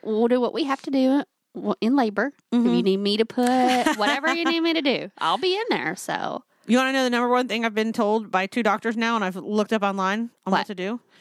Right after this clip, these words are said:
Speaker 2: There is this thing called moxibustion, where you burn a Chinese incense near your little toe.
Speaker 1: Okay.
Speaker 2: And that supposedly helps make the baby turn.
Speaker 1: Have you been <laughs> doing that?
Speaker 2: No, I haven't.
Speaker 1: Did you order some?
Speaker 2: I need to.
Speaker 1: What is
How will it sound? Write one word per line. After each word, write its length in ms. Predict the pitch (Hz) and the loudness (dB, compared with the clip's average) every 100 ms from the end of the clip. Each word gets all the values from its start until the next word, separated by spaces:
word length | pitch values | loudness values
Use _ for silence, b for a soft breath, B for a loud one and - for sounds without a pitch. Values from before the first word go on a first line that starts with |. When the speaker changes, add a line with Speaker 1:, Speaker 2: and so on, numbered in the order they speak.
| b b b | b b b
Speaker 2:
There 180 | 226 226 | 0 0
is 120 | 233 | 0
this 160 | - 202 | -2 -4
thing 160 | 190 214 | -2 0
called 200 | 226 185 | 0 0
moxibustion, 920 | 180 175 - 233 247 - 277 277 277 | -2 -2 -2 0 -2 -2 -4 -2 -2
where 160 | 208 226 | -2 -2
you 140 | 214 | -2
burn 320 | 190 220 254 | 0 0 0
a 160 | 269 226 | -2 -4
Chinese 500 | - 214 233 247 226 | -2 -2 0 0 0
incense 460 | 214 220 - 233 | -2 -2 0 -2
near 120 | 220 208 | -2 -2
your 140 | 202 | -2
little 260 | 196 190 202 | -2 -2 -2
toe. 320 | - - - _ - | -2 -2 -4 _ -12
Speaker 1:
Okay. 360 | 214 302 240 349 b b - | -4 0 0 -2 b b -8
Speaker 2:
And 140 | 185 | -4
that 160 | 175 - | -4 -4
supposedly 380 | 202 190 190 | -4 -2 -2
helps 240 | 196 180 - | -4 -6 -6
make 140 | 170 | -8
the 60 | - | -4
baby 200 | 156 147 | -6 -2
turn. 240 | 180 90 | -4 -4
Speaker 1:
Have 120 | 196 196 | -8 -6
you 40 | |
been 200 | 190 214 | -2 2
<laughs> 80 | 214 | 4
doing 200 | 233 226 | 4 4
that? 140 | 320 - 403 B B B | 2 0 -4 B B B
Speaker 2:
No, 200 | 214 214 | -2 0
I 20 | 196 | 0
haven't. 320 | 185 160 - b b | -2 -4 -8 b b
Speaker 1:
Did 160 | - 202 | -4 0
you 80 | 214 | 2
order 460 | 160 165 233 262 | 2 2 0 -2
some? 460 | - 285 285 294 294 | -4 0 2 2 0
Speaker 2:
I 60 | 202 | -2
need 180 | 185 175 | -2 -2
to. 200 | 170 196 - - | -4 -4 -10 -2
Speaker 1:
What 120 | 208 | 2
is 120 | 262 | 2